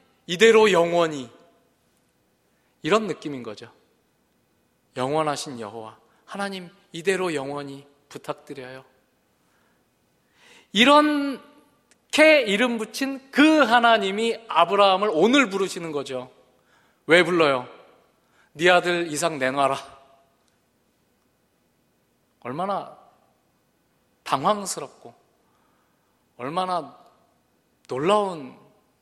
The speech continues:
말씀입니까? 모든 것이 제자리를 찾아가고 삶이 안정되고 "더도 덜도 말고 오늘만 같아라." 하는 일들이 이어지던 그 날들 후에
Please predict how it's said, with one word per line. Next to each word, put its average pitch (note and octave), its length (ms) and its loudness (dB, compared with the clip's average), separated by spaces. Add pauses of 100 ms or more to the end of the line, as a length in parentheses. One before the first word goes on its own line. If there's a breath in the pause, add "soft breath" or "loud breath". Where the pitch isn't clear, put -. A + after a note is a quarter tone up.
(160)
말씀입니까? A2 840 -14 (2250 soft breath)
모든 D#4 340 2
것이 D4+ 280 4
제자리를 C4 480 2
찾아가고 A#3+ 420 -2
삶이 C#4+ 380 0
안정되고 A#3+ 840 0 (220 loud breath)
"더도 B3 300 0
덜도 C#4+ 280 4
말고 C4+ 360 2
오늘만 C#4 420 4
같아라." B3+ 420 4
하는 C4 200 0
일들이 A3+ 420 -2
이어지던 A#3+ 500 0 (300 loud breath)
그 - 100 -2
날들 A#3 640 4
후에 G#3 540 0